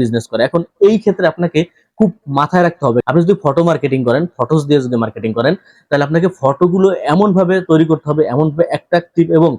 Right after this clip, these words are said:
গুছালোভাবে তৈরি করতে হবে, যাতে ওই ফটো দেখলেই প্রোডাক্ট সম্পর্কে মানুষের ভালো একটা ধারণা তৈরি হয় এবং প্রোডাক্টের যে ডিটেলস আছে, সেই ডিটেলসটা যাতে তারা দেখলেই বুঝতে পারে এবং মানুষ কেনার জন্য আগ্রহ হয়ে পড়ে। তো এরকম সুন্দর কিন্তু আপনাকে ফটো তৈরি করতে হবে।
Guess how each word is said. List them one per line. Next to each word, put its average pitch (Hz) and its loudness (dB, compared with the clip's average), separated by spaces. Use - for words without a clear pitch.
গুছালোভাবে 180 2
তৈরি 156 4
করতে 147 -2
হবে, 143 0
যাতে 143 -6
ওই 170 4
ফটো 143 -2
দেখলেই 165 2
প্রোডাক্ট 165 2
সম্পর্কে 165 0
মানুষের 156 0
ভালো 120 -2
একটা 143 -2
ধারণা 123 -2
তৈরি 165 4
হয় 185 -2
এবং 202 0
প্রোডাক্টের 180 2
যে 160 2
ডিটেলস 160 2
আছে, 151 -4
সেই 143 -6
ডিটেলসটা 143 0
যাতে 147 -4
তারা 151 -2
দেখলেই 180 4
বুঝতে 180 2
পারে 117 0
এবং 139 0
মানুষ 147 0
কেনার 185 2
জন্য 160 2
আগ্রহ 151 0
হয়ে 127 0
পড়ে। 110 0
তো 135 0
এরকম 196 4
সুন্দর 208 4
কিন্তু 190 0
আপনাকে 151 -2
ফটো 127 -4
তৈরি 117 0
করতে 104 -12
হবে। 87 -8